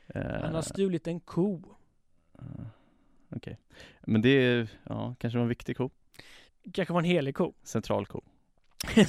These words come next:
Speaker 2: En central ko. Nej, men så under trettonhundratalet, alltså det, det är, alltså början av, det är fruktansvärt att leva den här tiden. Och det var också så här, om du dömdes till döden,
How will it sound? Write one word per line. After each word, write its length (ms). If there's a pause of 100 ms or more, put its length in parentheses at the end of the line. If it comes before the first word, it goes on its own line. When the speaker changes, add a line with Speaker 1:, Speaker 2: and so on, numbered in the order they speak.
(120)
Speaker 2:
En 100
central 580
ko. 220 (420)
Nej, 100
men 100
så 80
under 360
trettonhundratalet, 880
alltså 240
det, 320
det 220
är, 140 (100)
alltså 220
början 280
av, 120
det 280
är 60
fruktansvärt 1120
att 60
leva 160
den 40
här 80
tiden. 200 (300)
Och 340
det 120
var 120
också 200
så 60
här, 200
om 140
du 60
dömdes 500
till 120
döden, 400